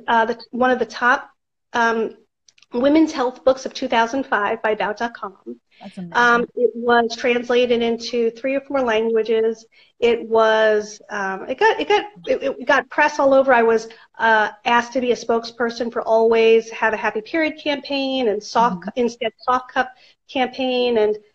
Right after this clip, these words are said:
Speaker 1: um, <laughs> and then,
Speaker 2: <laughs>
Speaker 1: uh, out of nowhere, um, I walk into a bookstore to find, to look for my book, 'cause, you know, you're an author, you wanna, like,
Speaker 2: Yeah, you wanna check it out.
Speaker 1: book. You wanna check it out.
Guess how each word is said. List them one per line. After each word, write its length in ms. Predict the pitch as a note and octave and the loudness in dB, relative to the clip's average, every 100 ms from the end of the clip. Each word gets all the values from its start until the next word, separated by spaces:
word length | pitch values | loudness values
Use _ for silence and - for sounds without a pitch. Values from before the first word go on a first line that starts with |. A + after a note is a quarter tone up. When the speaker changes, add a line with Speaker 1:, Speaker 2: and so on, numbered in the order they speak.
| _ - | _ -12
Speaker 1:
um, 520 | G#3+ G#3 G#3 G#3+ G#3+ - _ _ _ - | -8 -4 -4 -2 -4 -6 _ _ _ -12
<laughs> 880 | - - - _ _ _ _ _ - | -10 -10 -14 _ _ _ _ _ -4
and 220 | B3+ C4+ | 0 4
then, 340 | F#4 F#4 D#4+ E4+ F#4+ G4+ A#3 - C#4+ | 6 6 6 6 6 4 -6 -8 -14
Speaker 2:
<laughs> 280 | G#3 - | -16 -10
Speaker 1:
uh, 540 | A3+ - B3 B3 A#3+ A#3 - _ _ - | -6 -2 0 2 2 0 -2 _ _ -2
out 200 | A#3+ B3+ | 2 4
of 100 | F4 E4+ | 4 6
nowhere, 880 | F4 E4+ D#4+ B3 G#3+ G3+ B3 G4+ G#4 - _ _ _ _ _ _ | 6 8 6 4 2 2 2 2 0 -6 _ _ _ _ _ _
um, 580 | - A3+ A3+ A3+ A3+ - _ | -6 -2 0 -2 -4 -10 _
I 160 | A#3 A#3 | -4 -2
walk 300 | A3+ A#3 C#4 | 0 0 -2
into 200 | C#4 C#4+ | -4 -4
a 40 | |
bookstore 560 | A#3+ D#4+ - C4+ B3 B3 | -2 -2 -2 0 2 2
to 120 | C4 | -2
find, 320 | - A#3+ A#3 | 0 2 2
to 80 | - | 0
look 200 | B3+ B3+ | -2 0
for 60 | E4 | 2
my 120 | E4 | 2
book, 260 | B3+ C4 | 4 0
'cause, 200 | - D#4 | 0 0
you 120 | G4 F#4+ | 4 6
know, 160 | C4 | 6
you're 200 | C#4 C#4 | 4 4
an 80 | C#4+ | 4
author, 300 | A3+ A#3 C4+ | 2 2 0
you 160 | C4+ B3 | 0 0
wanna, 200 | A#3 B3 - | -2 -2 -2
like, 160 | B3+ | -2
Speaker 2:
Yeah, 240 | F4+ G#4+ A#3 - | 0 -2 -4 -6
you 140 | A#3 | -12
wanna 180 | C4+ C4 | -12 -12
check 180 | A3+ C#4+ | -12 -10
it 120 | F4 | -8
out. 40 | D4+ | 2
Speaker 1:
book. 280 | A#3+ D4+ - _ _ _ _ _ | 2 2 -2 _ _ _ _ _
You 200 | E4+ F#4+ | 2 4
wanna 220 | A4+ B4+ B4 | 6 6 6
check 140 | C5 C5 | 4 4
it 220 | C5+ G4+ | 4 4
out. 200 | - | 2